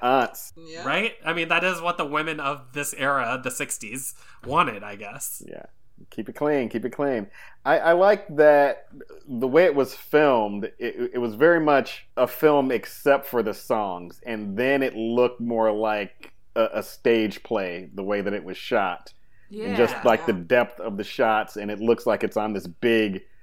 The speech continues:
Speaker 1: stage, and the camera is just filling in parts, whereas when it's all just the acting part, it's like, all right, you're living, you're living right along with these characters, and then when they're singing, it's like, all right, now I'm actually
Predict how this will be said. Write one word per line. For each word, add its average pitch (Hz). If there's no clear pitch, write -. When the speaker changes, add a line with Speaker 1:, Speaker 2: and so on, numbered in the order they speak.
Speaker 1:
stage, 110
and 101
the 98
camera 120
is 104
just 101
filling 127
in 117
parts, 104
whereas 107
when 107
it's 104
all 110
just 104
the -
acting 110
part, 104
it's 92
like, 101
all 139
right, 101
you're 117
living, 110
you're 107
living 104
right 107
along 104
with 98
these 98
characters, 98
and 98
then 110
when 104
they're 98
singing, 107
it's 95
like, 107
all 113
right, 101
now 101
I'm 104
actually 104